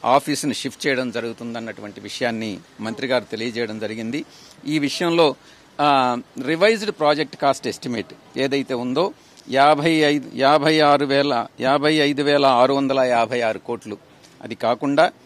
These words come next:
ఇప్పుడు ఈ సమావేశంలో నలభై ఏడు వేల ఏడు వందల ఇరవై ఐదు కోట్లకి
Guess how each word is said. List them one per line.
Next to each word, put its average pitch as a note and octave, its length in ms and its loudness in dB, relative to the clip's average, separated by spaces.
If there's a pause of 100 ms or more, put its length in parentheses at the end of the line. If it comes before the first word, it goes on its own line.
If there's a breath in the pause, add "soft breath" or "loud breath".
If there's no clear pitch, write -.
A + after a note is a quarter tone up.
(280 loud breath)
ఇప్పుడు D#3+ 480 -2
ఈ D3+ 140 -4
సమావేశంలో C#3+ 840 -4 (300)
నలభై D#3 360 2
ఏడు D#3+ 240 2
వేల D3 260 2
ఏడు C#3 360 2
వందల C#3 240 0
ఇరవై B2+ 380 0
ఐదు A#2+ 180 -6
కోట్లకి C3 640 -10